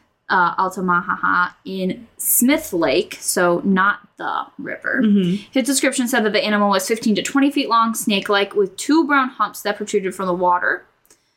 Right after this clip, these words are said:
Speaker 1: Um, and it, as it was swimming, it left behind a wake that was, like, of a speedboat. So, like, that's how powerful or fast it was.
Speaker 2: Yeah.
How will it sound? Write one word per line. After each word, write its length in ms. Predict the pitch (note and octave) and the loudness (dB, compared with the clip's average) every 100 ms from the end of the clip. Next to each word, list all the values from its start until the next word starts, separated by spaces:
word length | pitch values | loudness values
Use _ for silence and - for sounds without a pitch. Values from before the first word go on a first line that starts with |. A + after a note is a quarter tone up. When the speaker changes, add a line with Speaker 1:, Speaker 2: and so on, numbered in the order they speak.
| _ _ | _ _
Speaker 1:
Um, 540 | G#3 G3 F#3 F3+ F3+ - _ _ - | 0 2 2 0 -4 -6 _ _ 0
and 280 | A#3 A3+ - | 2 2 2
it, 180 | A3 - G#3+ | 0 0 2
as 160 | A3 A3 | 2 2
it 80 | G#3+ | 0
was 120 | G3+ | -2
swimming, 300 | - A3+ A#3 | 2 2 2
it 160 | G3+ G3+ | 0 2
left 380 | A3+ B3 - C4+ | 2 0 -2 -4
behind 540 | A#3+ - A3+ A3+ A3 - | -2 0 0 0 -2 0
a 60 | |
wake 360 | G3 G3 G3+ - | 2 2 0 -2
that 140 | G3+ | -4
was, 140 | G3+ G#3 | -2 -2
like, 180 | F#3 - | -2 -2
of 100 | F#3+ | -4
a 40 | G3 | -2
speedboat. 640 | - - G3 F3+ - - _ - | -2 0 0 0 -6 -12 _ -8
So, 180 | - F#3 | -2 0
like, 280 | - - | -2 -2
that's 240 | G#3 F#3 - | -2 -2 0
how 340 | F#3+ F#3 F3 - | 0 0 -4 -6
powerful 540 | F#3+ F3 - E3 C3+ - | -4 -2 -4 -6 -4 0
or 280 | F3+ F3+ - | 0 0 -4
fast 340 | - - - - | -4 -4 -6 -10
it 100 | - | -4
was. 120 | G3 | 2
Speaker 2:
Yeah. 320 | G3+ G3+ - | 4 2 0